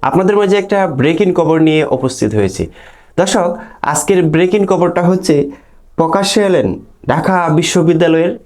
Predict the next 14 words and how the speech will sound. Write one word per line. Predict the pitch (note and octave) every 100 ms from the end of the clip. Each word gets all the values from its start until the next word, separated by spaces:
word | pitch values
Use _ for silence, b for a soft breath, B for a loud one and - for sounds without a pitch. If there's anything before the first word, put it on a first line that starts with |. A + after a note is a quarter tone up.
| -
শিবির | - F3 D#3+ D#3
সভাপতির | - C#3+ C3 C3 C3 B2
পরিচয়। | B2 A2+ A2+ F2+ F2 b b b b
দর্শক, | E3+ F3
আর | B3+ F3 F#3
দেরি | F3+ F#3+
না | G3 G3
করে | F#3+ G#3 D#4+ - -
আসুন | D3 G3+ G#3+ G#3
ঢাকা | D#3+ F3
বিশ্ববিদ্যালয়ের | E3+ D#3+ D#3+ F3+ E3+ E3 F3 D#3+ G#2 A2+ - _ -
শিবির | - F#3+ F#3+ F3+
সভাপতির | - G3 D#3+ F3+ F3+ F#3 F#3
পরিচয় | E3+ F3 F3 A2+